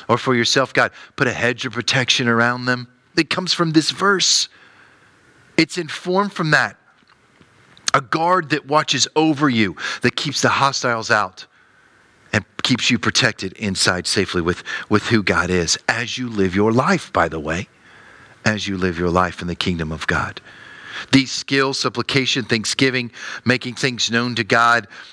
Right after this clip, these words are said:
d-, d-, not being anxious about anything, these are, they're, uh, inseparable and vital components to prayer life. And they are skills that we develop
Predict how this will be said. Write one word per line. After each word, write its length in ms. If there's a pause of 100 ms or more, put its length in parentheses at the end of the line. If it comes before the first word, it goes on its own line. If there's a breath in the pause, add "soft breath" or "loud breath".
(120 loud breath)
d-, 160
d-, 200
not 320
being 180
anxious 240
about 240
anything, 500 (280 loud breath)
these 240
are, 160 (300)
they're, 320 (100)
uh, 140 (100)
inseparable 720
and 160
vital 320
components 560
to 100
prayer 260
life. 420 (1400 loud breath)
And 160
they 120
are 80
skills 640
that 140
we 160
develop 640